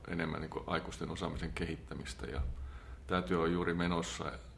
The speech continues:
Kaksi selvityshenkilöä sitä selvittää ja, ja tota,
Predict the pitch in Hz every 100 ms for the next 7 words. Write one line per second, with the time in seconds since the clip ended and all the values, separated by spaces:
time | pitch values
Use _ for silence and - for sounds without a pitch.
0 | - - - 87 - 90 82 - - 80
1 | 78 80 80 80 - 80 90 82 - -
2 | 78 73 76 - - - - - - -
3 | - - - - 76 - 71 - 78